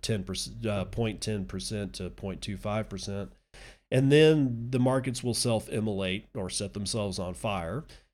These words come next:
And then they'll, you know, Jay Powell will get a whole bunch of phone calls that are from very angry friends of his who lost their ass on something, even though that, I mean, honestly, how many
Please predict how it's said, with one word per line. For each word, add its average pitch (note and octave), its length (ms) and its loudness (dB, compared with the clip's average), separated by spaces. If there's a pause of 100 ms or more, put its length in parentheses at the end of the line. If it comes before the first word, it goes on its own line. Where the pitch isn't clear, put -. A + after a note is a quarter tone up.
(100)
And G2+ 200 -2
then G2+ 240 0
they'll, G2+ 400 0
you G#2+ 120 -6
know, F#2 440 -4
Jay G2+ 200 -2
Powell G2+ 320 -2
will G#2 120 -4
get G2 140 -4
a F#2 40 -4
whole A2 140 -2
bunch G#2 240 -4
of G2+ 60 -6
phone G2+ 260 -4
calls G2+ 380 -2
that F#2+ 100 -4
are G2 100 -4
from F#2+ 300 -4
very G#2 420 0
angry G2 380 -2
friends A2+ 320 -2
of E2 100 -4
his F#2+ 340 -2
who F#2 240 -4
lost G2+ 400 -2
their F#2+ 200 -2
ass F#2+ 320 -2
on F2+ 180 -4
something, G2+ 420 -2
even F#2+ 240 -2
though F#2+ 200 0
that, F2 240 -6 (200)
I F#2+ 60 -6
mean, F2+ 240 -6 (320)
honestly, G2+ 400 -4
how A2+ 140 0
many G#2 320 0